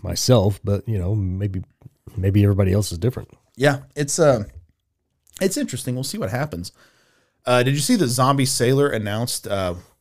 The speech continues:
Speaker 2: well, he, he didn't announce it. It's already been announced, but he showed off the, uh, painted images of the new Jack Tunney retro.
Speaker 1: No.
Speaker 2: I will, uh, I'll show you that right now. It's actually really cool looking. Talked with Travis about this on T B Toycast, and he actually brought up a really, really interesting point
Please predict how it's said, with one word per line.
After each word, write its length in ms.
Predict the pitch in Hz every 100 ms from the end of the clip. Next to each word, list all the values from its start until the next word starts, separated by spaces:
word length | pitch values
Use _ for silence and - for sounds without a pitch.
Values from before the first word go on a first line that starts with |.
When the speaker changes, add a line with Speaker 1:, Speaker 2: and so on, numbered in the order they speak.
| _
Speaker 2:
well, 120 | 117
he, 80 | 107
he 180 | 104 139
didn't 200 | 123 92
announce 280 | 87 87 -
it. 80 | 78
It's 120 | 80
already 140 | 90
been 120 | 80 78
announced, 360 | 80 85 82
but 80 | -
he 80 | 95
showed 280 | 92 123 107
off 240 | 104 101
the, 200 | - 95
uh, 80 | 82
painted 400 | - 117 110 87
images 340 | 101 113 110
of 140 | 101 82
the 80 | 98
new 120 | 110
Jack 420 | 90 101 110 -
Tunney 340 | - 139 107
retro. 500 | 71 73 - 60 50 - _ _ _ _ _ _ _ _ _
Speaker 1:
No. 600 | 92 87 87 107 98 80 - _
Speaker 2:
I 180 | 95 98
will, 280 | 98 98 92
uh, 100 | 87
I'll 140 | 87
show 220 | - -
you 120 | 92 80
that 220 | 78 73
right 180 | 85 78
now. 240 | 78 73
It's 200 | - 101
actually 360 | 156 233 - 160
really 360 | 117 139 180 127
cool 260 | - 127
looking. 400 | 107 87 95 90 - _ _ _ _ _ _ _ -
Talked 260 | 190 240
with 140 | - -
Travis 500 | - 117 135 135 -
about 240 | 80 82
this 160 | 87 92
on 120 | 90
T 160 | 82 110
B 140 | 92
Toycast, 520 | 80 98 95 82 78 -
and 100 | 87
he 100 | 135
actually 260 | 151 -
brought 180 | 104 113
up 100 | 117
a 20 |
really, 440 | 78 87 113 143 131
really 420 | 101 110 117 98
interesting 400 | 98 110 - 95
point 420 | - 85 60 -